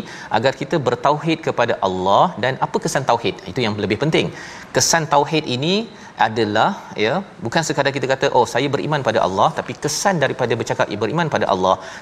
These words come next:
"Saya akan buat yang terbaik sebagaimana Allah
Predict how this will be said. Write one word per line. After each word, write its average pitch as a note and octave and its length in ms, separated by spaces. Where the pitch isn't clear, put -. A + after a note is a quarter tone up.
"Saya B2+ 400
akan C#3 400
buat B2 200
yang G#2+ 120
terbaik C3 480
sebagaimana A2 460
Allah G#2+ 180